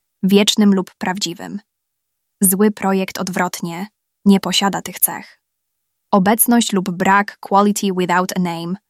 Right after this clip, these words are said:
w środowisku może wywołać przyjemne lub nieprzyjemne wspomnienia.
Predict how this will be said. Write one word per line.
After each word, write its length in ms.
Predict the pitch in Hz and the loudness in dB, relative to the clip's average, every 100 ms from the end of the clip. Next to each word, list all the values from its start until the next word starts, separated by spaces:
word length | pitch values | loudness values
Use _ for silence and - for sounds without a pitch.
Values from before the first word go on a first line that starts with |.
| _ | _
w 60 | |
środowisku 580 | - 208 190 185 226 - | -2 0 2 0 0 4
może 240 | 214 202 190 | 4 4 2
wywołać 420 | 190 202 208 202 | 0 2 2 0
przyjemne 580 | - - 190 190 226 233 | -4 -2 0 4 4 6
lub 200 | 202 - | 4 4
nieprzyjemne 600 | 226 214 214 196 185 185 | 2 4 2 2 2 0
wspomnienia. 640 | - 190 180 170 180 - | -2 -2 -2 -4 -6 -8